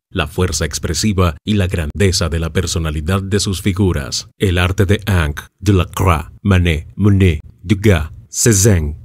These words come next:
Renoir irradia luz en el universo.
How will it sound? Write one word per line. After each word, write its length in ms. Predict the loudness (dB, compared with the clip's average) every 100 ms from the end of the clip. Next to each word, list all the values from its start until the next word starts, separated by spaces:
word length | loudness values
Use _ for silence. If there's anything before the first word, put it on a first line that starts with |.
| -4
Renoir 540 | 2 4 4 4 2 -2 2
irradia 500 | 2 4 2 2 0
luz 340 | 2 2 2
en 160 | 2 2
el 100 | 4
universo. 840 | 4 4 4 2 -2 -2 -4 -8